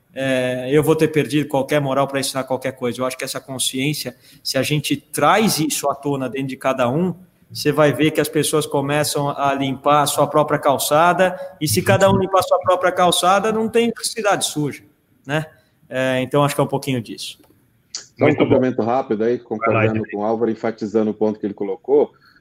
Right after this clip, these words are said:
Speaker 2: é, o corpo docente, né, precisa ser treinado, né,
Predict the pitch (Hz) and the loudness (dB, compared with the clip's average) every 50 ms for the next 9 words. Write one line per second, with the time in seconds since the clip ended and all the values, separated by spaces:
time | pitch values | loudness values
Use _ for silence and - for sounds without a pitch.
0 | _ _ - 82 92 95 95 95 104 101 - - 135 147 151 - - 135 110 107 | _ _ -4 0 2 4 4 4 2 2 2 4 4 4 4 0 -2 -4 0 4
1 | 135 156 156 156 - - - 143 160 180 180 - - - - 92 85 - - 101 | 4 4 4 2 -4 -2 0 0 0 0 -2 -6 -10 -8 -8 -8 -6 -6 -4 -2
2 | 104 117 135 - _ _ _ _ _ _ - 107 113 110 - - - - 127 139 | -2 -2 -2 -4 _ _ _ _ _ _ -4 -4 -4 -4 -6 -10 -4 0 2 2
3 | 165 175 160 180 202 202 202 - - - 135 123 139 156 170 165 - - 156 170 | 4 4 4 4 4 4 4 0 0 4 6 6 6 6 4 0 0 0 0 2
4 | 208 233 233 151 143 147 147 151 147 151 143 180 208 240 214 180 123 123 147 | 2 0 0 -2 0 0 0 -2 -2 -2 -2 -2 -2 -2 -2 -4 -4 -4 -4